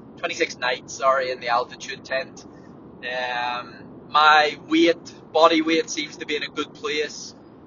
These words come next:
It's not, I'm not super light. I'm kinda, like,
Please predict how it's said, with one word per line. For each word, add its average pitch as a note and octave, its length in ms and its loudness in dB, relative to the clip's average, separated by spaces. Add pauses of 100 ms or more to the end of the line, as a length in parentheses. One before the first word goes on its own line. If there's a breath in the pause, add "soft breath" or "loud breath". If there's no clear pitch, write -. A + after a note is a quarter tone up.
It's - 140 -16
not, D#3+ 400 4
I'm D#3+ 140 -4
not G3 180 4
super E3+ 380 -4
light. D#3 680 2
I'm - 180 -8
kinda, E3 260 0
like, D3 340 2